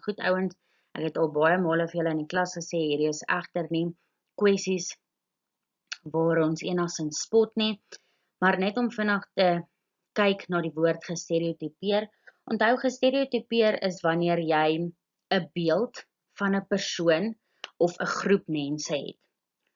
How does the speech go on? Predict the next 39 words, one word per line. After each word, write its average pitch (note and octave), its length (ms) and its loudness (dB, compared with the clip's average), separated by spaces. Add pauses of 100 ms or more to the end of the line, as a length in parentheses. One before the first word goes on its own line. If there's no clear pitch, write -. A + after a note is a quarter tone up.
(160)
So G#3+ 80 4
jy G3 80 8
het F#3+ 80 4
dalk G#3 220 2
een B3+ 260 0
keer B3 140 2
in A3 180 0
jou F#3 60 0
lewe E3+ 260 2
so F#3+ 200 -2
'n F#3 140 -4
persoon F3+ 380 -4
teëgekom A#3 640 0 (380)
en F#3+ 140 2
nou E3 200 0
het F#3 100 0
jy F#3 100 0
daai F3 180 2
selfde G3+ 540 -2
beeld D3+ 400 -2 (320)
oor E3+ 240 0
die D#3+ 160 -2
ander G#3+ 320 0
mense F3+ 320 -2
wat E3 160 -2
jy E3+ 80 -6
sien A#3 280 -2
of - 200 -10
oor D#3+ 100 -4
'n D3 140 -10
groep F3 240 -4
mense. B2+ 360 -10 (840)
Goed, A#3 180 0
so G#3+ 140 2 (1000)
wat G3 180 2
hulle C#4 160 2
hierby F3+ 240 2
bedoel E3 540 -2 (500)
is, F#3 120 0